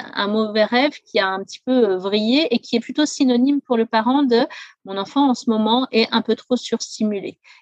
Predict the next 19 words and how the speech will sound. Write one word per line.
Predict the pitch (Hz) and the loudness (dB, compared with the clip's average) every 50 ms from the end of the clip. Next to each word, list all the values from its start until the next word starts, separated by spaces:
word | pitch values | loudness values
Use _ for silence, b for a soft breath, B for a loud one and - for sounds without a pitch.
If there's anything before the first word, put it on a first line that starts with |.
| b _ | b _
Il | 185 | -4
y | 175 | 0
a | |
quelque | - 196 190 - 208 | 2 0 0 0 -4
chose, | 196 - - 262 277 285 269 247 - | -4 2 4 4 4 4 2 0 0
euh, | - 208 196 196 190 - | 2 2 2 2 0 0
en | - 185 | -2 -4
termes | 180 220 214 208 196 | -2 -2 -2 -2 -2
de | 190 | -4
tension | 180 - 240 226 220 - - - 240 240 269 302 - - | -2 0 -2 -2 0 -2 -2 0 0 2 0 -2 -2 -2
à | 214 208 | -2 -2
gérer | 196 - 214 208 208 - 208 208 226 233 | 0 2 0 0 2 2 2 2 2 2
dans | 214 190 190 | 2 -4 -6
son | 170 - - - - 269 | -8 -12 -16 -4 -4 -4
quotidien | 262 - 262 247 - - 220 190 196 202 220 | 2 2 0 0 0 -6 -8 -4 -2 0 0
et | 254 240 | 0 0
dans | 202 185 | -2 -4
sa | 170 - - 185 | -8 -6 -4 -4
journée | 180 180 208 208 208 196 202 214 277 | -4 -4 -4 -4 -4 -2 0 0 0